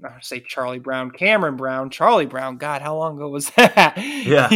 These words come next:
Speaker 1: <laughs> Cameron Brown had eighteen points, and, uh, Jordan Hall, who's kind of been
Speaker 2: Hmm.
Speaker 1: taken off a little bit, he had sixteen. I,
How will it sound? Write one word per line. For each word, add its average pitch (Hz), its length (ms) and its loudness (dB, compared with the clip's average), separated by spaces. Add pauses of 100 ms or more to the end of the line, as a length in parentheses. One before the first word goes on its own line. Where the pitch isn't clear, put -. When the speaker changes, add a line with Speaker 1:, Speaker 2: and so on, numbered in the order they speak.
(440)
Speaker 1:
<laughs> - 60 -18
Cameron 262 340 8
Brown 175 220 4
had 156 160 2
eighteen 143 420 -8
points, 151 540 -6
and, 143 220 -4
uh, 135 120 -4
Jordan 196 380 -2
Hall, 190 260 -6
who's 139 360 -10
kind 214 200 -8
of 262 40 -8
been 247 80 -8
Speaker 2:
Hmm. - 120 -12
Speaker 1:
taken 180 180 -12
off 147 220 -10
a 139 40 -20
little 139 120 -14
bit, 139 260 -14 (420)
he 160 100 -12
had 180 180 -4
sixteen. 143 680 -14 (1400)
I, 175 440 -2